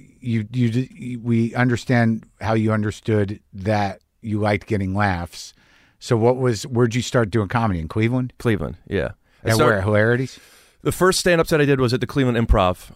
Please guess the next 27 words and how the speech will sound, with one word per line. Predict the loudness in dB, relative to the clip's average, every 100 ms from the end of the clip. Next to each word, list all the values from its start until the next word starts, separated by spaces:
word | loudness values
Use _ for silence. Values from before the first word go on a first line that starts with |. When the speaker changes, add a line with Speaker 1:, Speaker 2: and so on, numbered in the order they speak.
| 0
Speaker 2:
um, | 2 2
and | 0 0
I |
was | 0
doing | 0 0 0
im-, | -2 -4 -6 _ _ _ -2
improvisation | 2 4 2 2 0 0 0 -4 -6 -10
theater | -2 0 2 0
as | -2
well. | -2 -2 -6 -14 _ _ _ _ _ _ _
Speaker 1:
Oh, | 0 4 4 4
you | 2
were | -2
part | -2 0 0
of | -2
a |
group. | -6 -2 0 -2 -6 -12 -14 _ _ _ -20 -20 -20 -20 -6 -4
Speaker 2:
Uh-huh. | 0 -2 -4 -14 -20 _ _ -20 -20 -20 -20 -20 -20 -10 -6 0
I | 2
was | 4
part | 4 4
of | 6
theirs. | 4 4
They | 2
weren't, | 2 2
uh, | 2 2
uh, | 0